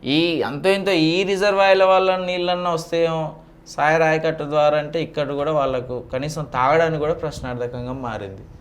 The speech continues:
దయచేసి వీటి మీద గవర్నమెంట్ సీరియస్ తీసుకొని తాగునీరుకు, సాగునీరుకు నీళ్ళు వదలాలి. వాటికి పైపులకు, విద్యుత్ పనులు పొందం లేకుండా సంస్థలకు ఇది ఎందుకో ఈ పనికిమాలిన న్యూస్.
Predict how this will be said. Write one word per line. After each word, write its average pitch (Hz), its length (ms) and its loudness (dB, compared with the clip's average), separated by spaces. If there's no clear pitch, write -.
దయచేసి 135 440 -4
వీటి 147 220 -6
మీద 139 140 -6
గవర్నమెంట్ 143 600 -4
సీరియస్ 151 500 -2
తీసుకొని 131 580 -6
తాగునీరుకు, 160 680 2
సాగునీరుకు 143 920 -4
నీళ్ళు 151 360 0
వదలాలి. 139 520 2
వాటికి 127 440 -2
పైపులకు, 151 760 -2
విద్యుత్ 127 400 -6
పనులు 147 280 -2
పొందం 143 460 -6
లేకుండా 135 400 -6
సంస్థలకు 131 600 -6
ఇది 123 380 -4
ఎందుకో 143 440 -6
ఈ 131 440 -4
పనికిమాలిన 135 600 -10
న్యూస్. 123 340 -8